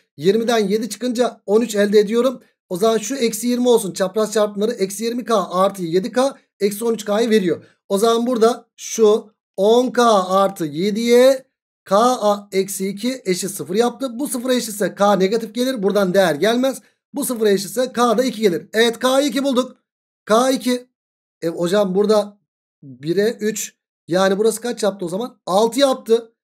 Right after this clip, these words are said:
E, benden F G uzunluğu isteniyor. Hadi bakalım, çıkıyor soru. F G. Neredesin F G? F G. Şurası isteniyor. E hocam, şurada da bir kelebek benzerliği yok mu? Var.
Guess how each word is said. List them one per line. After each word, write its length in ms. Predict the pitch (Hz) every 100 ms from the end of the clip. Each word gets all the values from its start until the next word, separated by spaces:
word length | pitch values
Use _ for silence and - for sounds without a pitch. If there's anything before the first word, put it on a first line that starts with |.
| _ _ _
E, 80 | 175
benden 300 | 220 247 277
F 200 | 202 254
G 180 | 247 285
uzunluğu 300 | 285 269 269
isteniyor. 420 | 220 247 214 196
Hadi 200 | 175 262
bakalım, 320 | 285 269 247 214
çıkıyor 300 | 233 294 285
soru. 280 | 262 240 202
F 240 | 220 254 262
G. 320 | 247 233 185
Neredesin 400 | 240 240 196 208
F 200 | 214 214
G? 260 | 190 156 - _ _ _
F 300 | 190 208 247
G. 300 | 202 214 165
Şurası 340 | - 240 233
isteniyor. 420 | 220 202 190 226 240 _ _
E 60 | 180
hocam, 320 | 226 233 226
şurada 280 | 208 254 254
da 100 | 262
bir 80 | 247
kelebek 360 | 233 233 254
benzerliği 460 | 240 247 240 247 262
yok 200 | 277 262
mu? 220 | 247 240
Var. 300 | 233 226 -